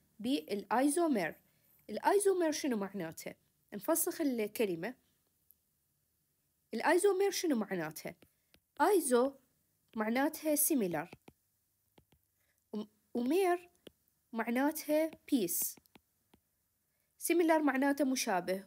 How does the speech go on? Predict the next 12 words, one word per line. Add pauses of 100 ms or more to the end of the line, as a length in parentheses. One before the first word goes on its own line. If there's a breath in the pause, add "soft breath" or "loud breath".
وبيس
معناتها
قطعة. (240)
فش
صارت؟
القطع
المتشابهة. (400)
هي
بشنو
حتتشابه؟ (300 soft breath)
بالموليكولار
فورمولا،